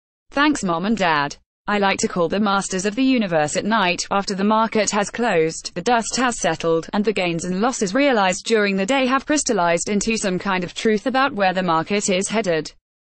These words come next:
And last night, amidst the terror of the last few days and an avalanche of policy news out of Washington, I had a breakthrough with one of them.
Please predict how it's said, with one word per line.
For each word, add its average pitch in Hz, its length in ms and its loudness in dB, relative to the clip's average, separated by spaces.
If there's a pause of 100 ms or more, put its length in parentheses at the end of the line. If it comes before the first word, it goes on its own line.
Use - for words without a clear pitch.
(340)
And 214 180 -2
last 170 260 -2
night, 156 460 -2
amidst 233 400 0
the 254 80 2
terror 240 320 0
of 180 120 -2
the 190 100 0
last 226 320 0
few 294 200 0
days 220 280 2
and 208 120 0
an 226 120 2
avalanche 214 520 0
of 170 120 -6
policy 214 420 0
news 185 320 -2
out 165 240 0
of 226 140 -4
Washington, 160 720 -2
I 214 100 2
had 196 220 0
a 208 40 0
breakthrough 240 520 0
with 185 160 -2
one 202 180 2
of 185 60 -2
them. 170 440 0